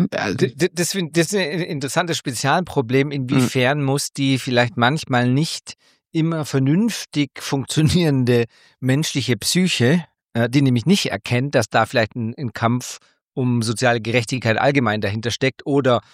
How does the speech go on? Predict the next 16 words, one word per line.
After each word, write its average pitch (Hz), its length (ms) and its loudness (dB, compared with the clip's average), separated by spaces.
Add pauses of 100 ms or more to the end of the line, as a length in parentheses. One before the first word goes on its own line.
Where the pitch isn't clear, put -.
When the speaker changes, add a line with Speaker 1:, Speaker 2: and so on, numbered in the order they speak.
(320)
Speaker 2:
ein 123 120 -4
Kampf 120 320 -2
gegen 127 400 -2
Klimawandel, 127 640 2
der 120 140 4
uns 117 160 -2
alle 123 320 0
angeht 131 480 0
und 127 500 -6
unsere 117 260 -8
Kinder 143 360 -2
und 123 120 -4
Kindeskinder 135 600 -4
und 127 140 -4
so 117 100 -2
weiter. 120 300 -2